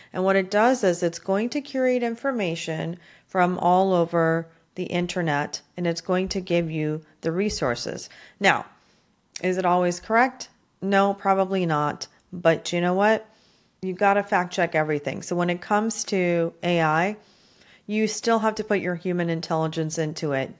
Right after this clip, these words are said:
Do not be lazy and just take everything from A I and slap it on to social media or slap it into an ebook. That is a big no, no, no, no, no.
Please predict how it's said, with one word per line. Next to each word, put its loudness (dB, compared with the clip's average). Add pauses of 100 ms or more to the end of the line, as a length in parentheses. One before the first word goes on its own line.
(100)
Do -2
not -2
be -4
lazy 0 (320)
and -4
just -2
take 0
everything 0
from -6
A -2
I 2
and -4
slap 0
it 0
on 0 (240)
to -4
social 0
media 2
or -2
slap 0
it -4
into -4
an -2
ebook. 0 (360)
That 6
is 0
a 0
big 0
no, 0
no, -2
no, 0
no, -2
no. -2